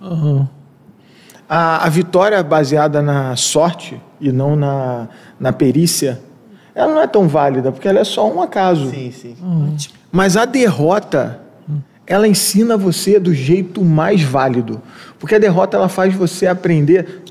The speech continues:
Speaker 2: todas as falhas que você teve.
Speaker 1: Aham.
Speaker 2: E ela trabalha uma coisa que é muito importante, o seu ego. Ela coloca você no seu lugar. Tipo,
Speaker 1: Aham.
Speaker 2: tá vendo? Você é um ser humano, você é filho de Deus aí, meu irmão.
Speaker 1: <laughs>
Speaker 2: E vai, vai sofrer.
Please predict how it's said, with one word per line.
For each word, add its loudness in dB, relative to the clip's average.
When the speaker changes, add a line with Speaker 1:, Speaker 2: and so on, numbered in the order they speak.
Speaker 2:
todas 2
as 2
falhas 0
que -16
você 0
teve. -2
Speaker 1:
Aham. 0
Speaker 2:
E 4
ela 4
trabalha 0
uma 0
coisa 0
que -4
é 0
muito 2
importante, -8
o -18
seu -4
ego. -4
Ela 0
coloca 0
você -2
no 0
seu -4
lugar. -4
Tipo, -2
Speaker 1:
Aham. 4
Speaker 2:
tá 2
vendo? 0
Você -2
é 2
um 4
ser 0
humano, 4
você 0
é 2
filho 0
de -4
Deus 4
aí, 4
meu 2
irmão. -2
Speaker 1:
<laughs> -18
Speaker 2:
E 4
vai, 2
vai 0
sofrer. 0